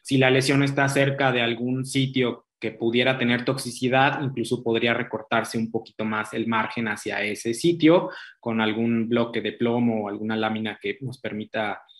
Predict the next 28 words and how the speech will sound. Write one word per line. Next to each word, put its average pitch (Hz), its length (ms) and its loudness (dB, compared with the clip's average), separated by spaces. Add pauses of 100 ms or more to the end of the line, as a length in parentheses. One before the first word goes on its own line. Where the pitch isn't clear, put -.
(160)
eh, 107 180 -2
cubrir 120 380 2
esa 120 240 0
zona. 156 480 2 (680)
El 139 300 2
esquem-, 160 420 2
los 147 220 0
esquemas 156 500 0
más 147 300 -6
cortos 160 640 0
que 135 80 0
hemos 139 240 0
utilizado, 139 840 0 (280)
eh, 120 400 2 (680)
en 135 300 0
una 156 220 4
ocasión 147 440 2
en 143 80 2
un 135 120 2
paciente 135 400 0
utilizamos, 123 920 -2 (160)
eh, 113 460 0 (140)
<clears throat> - 800 0
veinte 123 580 -2
grays 127 380 2
en 117 200 -2
una 123 300 0
fracción 131 720 0